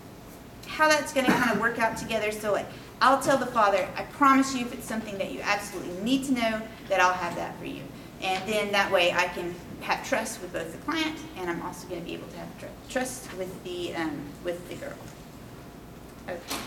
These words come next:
so I said that to you. All right, so here we have the Sea King. Okay, I've gotta deal with Dad, right? Um, and he is a hundred percent against the relationship that they're gonna have together. He's like, "No, I don't want her marrying this gentleman.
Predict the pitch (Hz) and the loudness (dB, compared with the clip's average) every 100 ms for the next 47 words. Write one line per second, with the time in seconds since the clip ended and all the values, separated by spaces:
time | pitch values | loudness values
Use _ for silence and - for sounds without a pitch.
0 | - - - - - - - - - - | -10 -14 -16 -14 -10 -10 -10 -8 -6 -6
1 | - - - - 202 214 220 247 415 - | -8 -8 -10 -14 -12 -10 -8 -8 -10 -12
2 | - - - 339 285 - - - - - | -14 -16 0 2 2 0 -8 -12 -12 -12
3 | - - 494 - 320 440 427 403 370 277 | -10 2 4 4 4 2 6 6 6 4
4 | 269 - 392 392 269 214 277 - - 233 | 2 2 2 2 2 2 2 -2 0 4
5 | 220 254 277 254 294 294 220 202 190 175 | 6 6 6 6 6 4 4 8 10 12
6 | 175 - 180 196 - - - - 247 240 | 10 10 8 6 4 -2 -4 2 6 8
7 | 240 233 247 - 381 403 302 302 285 285 | 8 6 4 6 8 8 10 12 12 12
8 | 285 285 240 226 339 392 269 339 - 285 | 8 4 0 2 4 6 4 2 2 2
9 | 277 240 220 - 240 254 - 233 214 196 | 2 2 -2 0 2 4 2 0 4 4
10 | 202 196 185 185 180 - - 175 165 165 | 2 -4 0 2 2 0 -2 0 0 0
11 | 160 156 143 - 180 175 156 185 202 196 | -2 -4 -6 -4 -4 -4 -4 0 4 8
12 | 196 180 190 190 165 190 180 175 165 165 | 8 6 4 2 2 0 0 2 2 2
13 | 302 - 269 262 254 247 | 0 -2 4 6 6 4